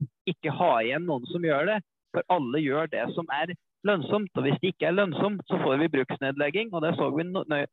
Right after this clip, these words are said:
sist nå en statistikk på, et bruk legger ned hver dag, selv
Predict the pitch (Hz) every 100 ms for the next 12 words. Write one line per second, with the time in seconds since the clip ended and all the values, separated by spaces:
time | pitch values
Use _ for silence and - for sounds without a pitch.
0 | _ 165 165 151 165 175 180 185 - 120
1 | 185 180 220 269 - 175 - 151 175 185
2 | 156 143 160 147 165 170 226 _ _ _
3 | 175 151 170 202